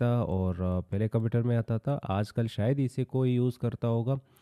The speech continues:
आजकल यूज़ किया जाता है हार्ड डिस्क का, पर हार्ड डिस्क क्या है, स्लो है, पर हाई कैपेसिटी इसमें, तो इसे रिप्लेस किया किसने, एसएसडी। एसएसडी फास्ट हुआ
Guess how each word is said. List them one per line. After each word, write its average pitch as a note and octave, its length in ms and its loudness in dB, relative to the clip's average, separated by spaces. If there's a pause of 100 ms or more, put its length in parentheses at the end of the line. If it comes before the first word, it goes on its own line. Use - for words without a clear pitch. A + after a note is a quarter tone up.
(260)
आजकल B2 340 2
यूज़ B2+ 260 2
किया C3 200 2
जाता B2 240 0
है A#2+ 100 0
हार्ड G#2 240 0
डिस्क A#2+ 220 -2
का, B2 180 0
पर A#2 220 0
हार्ड G#2 200 0
डिस्क A#2+ 240 -4
क्या A#2 180 0
है, A#2 180 0
स्लो A2 440 -2
है, B2 240 0
पर G2+ 220 -4
हाई G#2 260 -2
कैपेसिटी A#2+ 560 -2
इसमें, C3 340 -2 (480)
तो G#2+ 160 2
इसे B2 220 0
रिप्लेस B2 340 0
किया B2 220 0
किसने, A#2 320 -2
एसएसडी। G#2+ 580 0
एसएसडी G#2+ 420 -2
फास्ट A#2 420 -2
हुआ C3+ 240 0